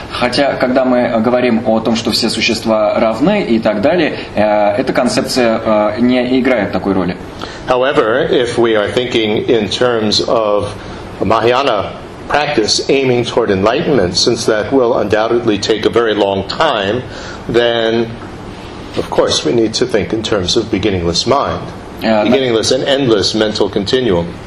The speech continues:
Speaker 1: Однако, когда мы говорим о практике в контексте Махаяны, о практике или пути, который, на который идёт очень много времени,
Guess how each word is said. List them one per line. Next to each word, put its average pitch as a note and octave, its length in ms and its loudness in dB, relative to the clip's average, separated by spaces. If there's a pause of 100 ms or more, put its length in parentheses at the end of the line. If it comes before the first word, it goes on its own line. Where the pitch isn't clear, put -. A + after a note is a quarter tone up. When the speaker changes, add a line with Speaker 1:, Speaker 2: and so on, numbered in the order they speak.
(100)
Speaker 1:
Однако, A2+ 320 2
когда A#2 240 2
мы A2+ 120 2
говорим A2 440 2
о G#2+ 320 2
практике A#2 460 -2
в - 60 -4
контексте A2+ 460 0
Махаяны, B2 640 2 (220)
о G#2+ 240 2
практике B2 480 0
или A2+ 100 2
пути, A#2+ 360 0
который, A2+ 380 0
на G#2+ 120 2
который A2 300 0
идёт A2 200 0
очень A2+ 380 2
много G#2+ 440 2
времени, C#3 480 0